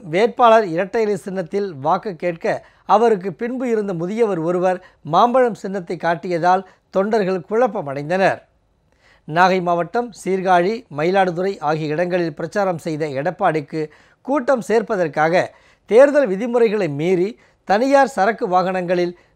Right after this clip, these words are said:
நூறு நாள் திட்டத்தில் பணிபுரியும் பெண்களை டோக்கன் கொடுத்து இ பி எஸ் அணியினர் அழைத்து வந்தனர். தொடர்ந்து கூட்டத்தினரிடையே அரைகுறை ஆடைகளுடன் கலை நிகழ்ச்சி என்ற பெயரில் குத்தாட்டம் நடத்தியது பொதுமக்களை முகம் சுழிக்க வைத்தது. நாகை மாவட்டம்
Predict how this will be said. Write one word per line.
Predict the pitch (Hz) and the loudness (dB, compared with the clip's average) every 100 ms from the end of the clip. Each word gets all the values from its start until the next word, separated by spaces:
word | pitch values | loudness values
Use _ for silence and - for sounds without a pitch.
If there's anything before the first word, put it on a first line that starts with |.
| - | -6
நூறு | 185 277 269 | 0 0 2
நாள் | 262 240 | 2 0
திட்டத்தில் | 226 190 196 220 | -4 -6 -6 -6
பணிபுரியும் | 165 190 214 190 185 156 | -4 -4 -2 -4 -4 -6
பெண்களை | 135 175 202 185 120 _ _ _ | -6 -6 -2 -2 -4 _ _ _
டோக்கன் | 233 269 233 247 | 2 2 2 -4
கொடுத்து | 190 202 185 208 240 220 | -2 -4 -4 -2 -4 -4
இ | 151 190 | -6 -8
பி | 180 | -6
எஸ் | 208 190 180 | -6 -4 -6
அணியினர் | 170 165 196 180 | -4 -2 -2 -2
அழைத்து | 147 185 175 147 | -2 -2 -4 -8
வந்தனர். | 131 156 185 143 - _ _ _ _ _ _ - | -4 0 2 0 -2 _ _ _ _ _ _ 0
தொடர்ந்து | 240 277 262 277 | 4 4 2 -4
கூட்டத்தினரிடையே | 208 262 262 196 220 202 208 208 226 247 - | -4 -4 -4 -4 -4 -2 -2 2 2 2 0
அரைகுறை | 156 214 220 226 233 | 0 0 0 0 0
ஆடைகளுடன் | 147 185 202 196 190 220 208 | -2 0 0 -2 -4 -6 -6
கலை | 175 208 | -2 -2
நிகழ்ச்சி | 226 220 185 208 | 0 -2 -4 -8
என்ற | 180 170 | -6 -6
பெயரில் | 143 170 180 214 214 | -4 -2 -2 -2 -6
குத்தாட்டம் | - 185 254 180 220 156 | -12 -4 0 0 -2 -6
நடத்தியது | 147 147 175 202 208 226 - _ _ | -8 -6 -4 0 0 0 -6 _ _
பொதுமக்களை | 202 247 285 233 208 196 190 | 0 2 2 0 0 0 -2
முகம் | 151 151 208 | -6 -8 -8
சுழிக்க | 214 214 240 220 | -6 -4 -2 -2
வைத்தது. | 147 131 185 180 127 - _ _ _ _ _ _ | -4 -2 0 0 -2 -6 _ _ _ _ _ _
நாகை | 151 175 190 175 | 0 4 4 2
மாவட்டம் | 160 170 156 208 233 | 0 0 0 -4 -6